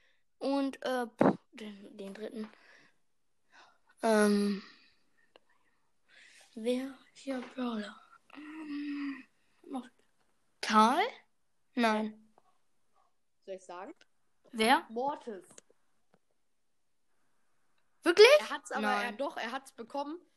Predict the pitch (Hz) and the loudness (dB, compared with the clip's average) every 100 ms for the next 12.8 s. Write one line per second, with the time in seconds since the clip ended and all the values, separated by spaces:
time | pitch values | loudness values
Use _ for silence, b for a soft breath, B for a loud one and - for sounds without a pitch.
0 | _ _ - 254 294 294 269 254 262 - | _ _ -14 -6 -4 -4 -4 -6 -6 -12
1 | 240 294 269 254 254 254 226 - 202 226 | -10 -10 -10 -10 -10 -12 -14 -18 -18 -14
2 | 233 214 196 202 214 254 - - 294 370 | -14 -14 -14 -10 -10 -10 -14 -14 -16 -16
3 | - - _ - - 240 233 269 285 294 | -20 -20 _ -20 -10 -8 -6 -6 -8 -8
4 | 285 277 285 294 285 277 262 - 294 294 | -10 -8 -12 -10 -8 -8 -8 0 0 0
5 | 381 - _ - 208 214 262 294 - - | -6 -14 _ -14 -12 -10 -6 -6 -6 -10
6 | 247 247 _ _ _ - 214 202 208 202 | -10 -12 _ _ _ -8 -8 -6 -6 -6
7 | 214 - 285 285 - - 294 294 302 - | -8 -14 -12 -10 -12 -16 -10 -8 -8 -14
8 | _ _ - 226 247 233 240 - 220 247 | _ _ -14 -10 -10 -10 -14 -10 -10 -8
9 | 226 220 - 202 190 - 233 208 - - | -10 -10 -12 -18 -18 -12 -10 -10 -16 -20
10 | 226 196 185 190 196 185 196 349 _ _ | -18 -16 -16 -18 -12 -8 -8 -10 _ _
11 | - 247 233 262 - - 254 277 320 320 | -14 -12 -10 -12 -12 -14 -10 -6 -6 -6
12 | 208 247 233 175 254 247 349 | -8 -6 -6 -2 0 0 -2